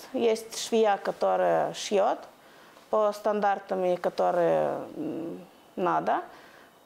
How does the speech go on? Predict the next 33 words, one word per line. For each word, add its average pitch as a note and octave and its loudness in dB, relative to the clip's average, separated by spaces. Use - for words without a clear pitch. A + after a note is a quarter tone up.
И B3+ 4
да, B3+ 2
мы A3 2
можем B3+ 2
там A3+ 0
смотреть A3+ 2
на G3+ 0
какие-то A#3+ 0
пары, G3 0
там F3 -2
пару G3 2
маленьких G3 0
деталей F#3+ 2
забирать, G3 2
да. G3 2
Но, C#4 2
в - -12
принципе, D#4 0
снова, A3+ 2
они A#3 4
сейчас A#3 0
все A#3+ 0
на A3+ 2
бейзике, C#4 2
и, A#3 4
по B3 -2
крайней A#3 2
мере, A#3 4
на G#3+ 0
данный G#3+ 0
момент B3 0
есть A#3 0
стандартные, G#3 0